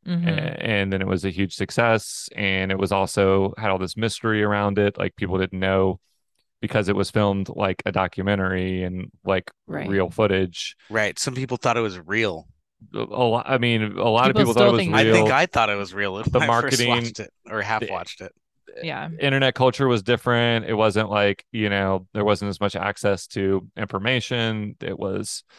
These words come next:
Speaker 2: like, a sensation in every sense, and then, you know, launched thousands of copycat movies, which this isn't really my favorite style of horror movie. There's other good found footage horror movies, but,
Speaker 1: Mm-hmm.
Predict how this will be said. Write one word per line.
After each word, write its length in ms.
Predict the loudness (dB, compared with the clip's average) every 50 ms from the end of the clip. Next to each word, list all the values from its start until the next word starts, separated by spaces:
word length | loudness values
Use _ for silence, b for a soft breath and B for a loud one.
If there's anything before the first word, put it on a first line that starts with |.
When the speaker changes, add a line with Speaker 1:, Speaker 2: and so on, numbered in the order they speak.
| b b b b b b b b b _
Speaker 2:
like, 300 | -4 -2 0 0 -2 -2 -4
a 60 | -4 -2
sensation 680 | -2 -2 -2 0 2 0 0 0 0 -2 -2 -2 -4 -8 -10 _ _ _ _ _ _
in 400 | -4 -2 -2 -2 -2 -4 -6 -8 -4
every 220 | -4 -2 0 0 -2
sense, 380 | -2 -2 -2 -2 -2 -4 -4 -6
and 120 | -4 -2 -2
then, 340 | -2 -2 -4 -4 -8 -10 -8
you 140 | -8 -6 -6
know, 320 | -4 -4 -4 -4 -6 -8 -10 _
launched 560 | -4 -2 0 0 -2 -4 -6 -10 -14 -14 -18 -20 _ _
thousands 380 | -2 0 0 -2 -4 -8 -10 -10
of 80 | -14 -16 -20 -18 -10 -6
copycat 500 | -4 -4 -4 -4 -6 -4 -2 -2 -2 -4 -6 _ _ _ _ -2
movies, 400 | 0 0 2 2 0 -2 -2 -4
which 280 | -4 -4 -6 -10 -12 _ _ -6
this 200 | -4 -4 -4 -10 _ _ _ -8
isn't 440 | -4 -2 -2 0 0 -2 -2 -4 -8 _
really 380 | -14 -6 0 0 2 4 4 2
my 120 | 2 0
favorite 400 | 0 0 0 2 2 2 2 0 -2 _ _
style 640 | -16 -8 -6 -4 -2 0 0 0 0 -4 -6 -8 -10
of 180 | -8 -6 -4 -2
horror 200 | -2 -2 -2 -2
movie. 320 | -2 -4 -4 -2 -2 -2
There's 220 | 0 0 0 0 0
other 200 | 0 0 0 0
good 340 | -2 -2 -2 -2 -2 -4 -10 b b b b b b b b b b _
found 200 | -4 -4 -4 -2
footage 440 | -2 0 0 0 -2 -4 -8 -10 -10
horror 200 | -4 -2 0 0 0
movies, 400 | 0 0 0 -2 -2 -4 -8 -14 _ _
but, 320 | 0 2 2 2 2 0
Speaker 1:
Mm-hmm. 280 | -2 -4 -6 -6 -6